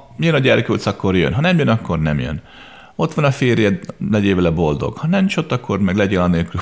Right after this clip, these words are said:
boldog, <laughs> legyél nélküle boldog. Hagyjad, hogy a dolgok működjenek, hagyjad, hogy az életed, ö, kerekké váljon. És nincs azzal semmi probléma szerintem, hogy tényleg azt mondod a férjednek majd, mikor már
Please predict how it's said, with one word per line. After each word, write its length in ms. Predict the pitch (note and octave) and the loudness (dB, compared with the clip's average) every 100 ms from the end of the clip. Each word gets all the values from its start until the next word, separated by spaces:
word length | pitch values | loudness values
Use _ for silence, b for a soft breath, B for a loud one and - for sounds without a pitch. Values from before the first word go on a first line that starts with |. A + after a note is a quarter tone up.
| - | -6
boldog, 300 | - - - | -8 -8 -4
<laughs> 40 | |
legyél 180 | A2+ - | -2 0
nélküle 360 | A#2 - - D2+ | 0 -2 -6 -6
boldog. 260 | - - B B B B B B B B | -6 -12 B B B B B B B B
Hagyjad, 400 | - F#3 C#3 A2 | 0 4 6 4
hogy 140 | A3 G#2+ | 4 2
a 20 | |
dolgok 340 | A2+ G2+ G2+ | 4 4 4
működjenek, 600 | A2+ G2+ G2+ F2 E2 D#2 | 2 2 2 2 2 2
hagyjad, 340 | - C#3+ A2+ - | 0 2 2 0
hogy 140 | G2 | 0
az 120 | F#2 | 0
életed, 480 | F#2+ F#2 E2+ E2+ E2+ | 2 2 2 0 2
ö, 220 | F2 F2 | 2 2
kerekké 420 | - G2+ D#2 - D2+ | 0 -2 -2 -4 -4
váljon. 520 | D2+ C#2+ D2 E2 G2 - _ _ _ _ _ _ - B B B B | -4 -4 -4 -4 -6 -12 _ _ _ _ _ _ -20 B B B B
És 280 | C#3+ C#3+ - - _ | -2 -2 -2 -12 _
nincs 240 | F3+ F#3 | 2 4
azzal 180 | C3 A#2+ | 6 4
semmi 180 | B2 A#2+ | 4 2
probléma 340 | G#2+ G#2 G#2 | 2 4 4
szerintem, 460 | G2+ G2+ G#2 B2+ D3+ | 2 2 2 2 2
hogy 160 | D#3 D3+ | 2 2
tényleg 260 | D3+ A2 | 2 2
azt 200 | A#2 - | 2 0
mondod 220 | G2 G2 | 0 0
a 60 | F#2 | 0
férjednek 500 | - G#2 B2+ D3 D3 | -2 -2 0 -2 -2
majd, 180 | D3+ C3 | -2 0
mikor 280 | A2+ - G2 | -2 -2 -2
már 320 | F2+ F2+ | -2 -4